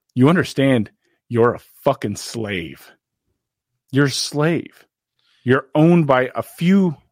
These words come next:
hundred people who own every, and when I mean everything, I mean, see these flags behind us that we had custom made?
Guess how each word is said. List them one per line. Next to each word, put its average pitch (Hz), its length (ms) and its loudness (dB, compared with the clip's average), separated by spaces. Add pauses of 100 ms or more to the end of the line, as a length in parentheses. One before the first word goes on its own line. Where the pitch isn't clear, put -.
(120)
hundred 175 520 -2
people 151 460 -8
who 151 120 -8
own 120 300 -4 (400)
every, 127 560 -4
and 139 100 -2
when 151 80 2
I 220 80 0
mean 226 160 0
everything, 139 480 0 (320)
I 135 100 -2
mean, 170 160 2
see 175 140 -6
these 175 160 -6
flags 151 340 -2
behind 156 260 -4
us 165 100 -6
that 143 60 -4
we 151 80 -2
had 143 80 -4
custom 151 320 -4
made? 147 260 -4